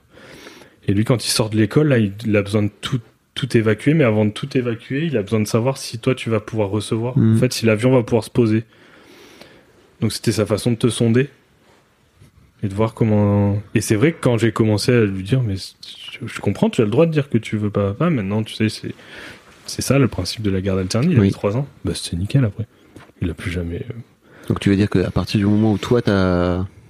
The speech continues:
Speaker 2: changé, que t'as switché, que t'as
Speaker 1: Ouais, que j'ai
Speaker 2: changé
Speaker 1: switché,
Speaker 2: d'attitude.
Speaker 1: euh, il le disait une fois,
Speaker 2: Hmm.
Speaker 1: et encore.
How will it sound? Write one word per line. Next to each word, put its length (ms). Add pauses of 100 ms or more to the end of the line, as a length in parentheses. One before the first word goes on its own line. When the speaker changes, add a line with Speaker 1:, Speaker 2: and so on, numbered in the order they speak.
(180)
Speaker 2:
changé, 560
que 100
t'as 120
switché, 500
que 140
t'as 340
Speaker 1:
Ouais, 260
que 140
j'ai 140
Speaker 2:
changé 400
Speaker 1:
switché, 60
Speaker 2:
d'attitude. 540
Speaker 1:
euh, 220
il 140
le 100
disait 260
une 120
fois, 420 (200)
Speaker 2:
Hmm. 180 (440)
Speaker 1:
et 120
encore. 460